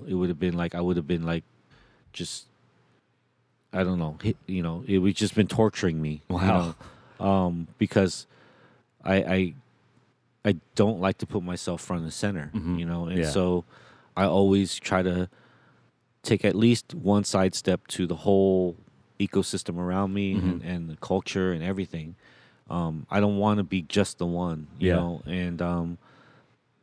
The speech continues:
Speaker 1: but this project, and I realized that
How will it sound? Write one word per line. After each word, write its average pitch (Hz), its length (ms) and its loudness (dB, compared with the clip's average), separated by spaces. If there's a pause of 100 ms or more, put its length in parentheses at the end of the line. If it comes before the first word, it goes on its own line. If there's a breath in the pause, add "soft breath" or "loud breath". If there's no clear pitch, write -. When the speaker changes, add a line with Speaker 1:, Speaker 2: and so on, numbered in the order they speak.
(340)
Speaker 1:
but 101 180 4
this 120 180 0
project, 110 640 2
and 95 160 -2
I 95 60 2
realized 98 560 4
that 90 160 0